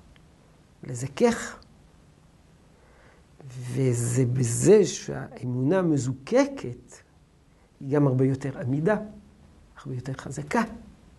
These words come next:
כי הרבה יותר מדויקת. היא לא עומדת מול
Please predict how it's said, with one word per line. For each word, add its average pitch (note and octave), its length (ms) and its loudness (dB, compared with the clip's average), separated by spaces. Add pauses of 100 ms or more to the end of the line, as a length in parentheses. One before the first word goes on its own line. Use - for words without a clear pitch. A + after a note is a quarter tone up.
(540)
כי - 100 -14
הרבה C3 160 2
יותר C3 220 0
מדויקת. D#3 720 4 (1080)
היא D#3 100 0
לא F3 120 8
עומדת E3+ 560 4
מול E3+ 340 2